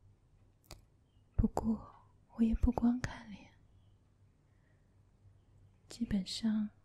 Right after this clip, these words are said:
我属于墙头草式看球。什么意思呢？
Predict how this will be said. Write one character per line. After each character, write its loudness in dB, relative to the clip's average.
我 -20
属 0
于 0
墙 0
头 -6
草 -8
式 -8
看 -6
球。 -14
什 0
么 8
意 8
思 0
呢？ 4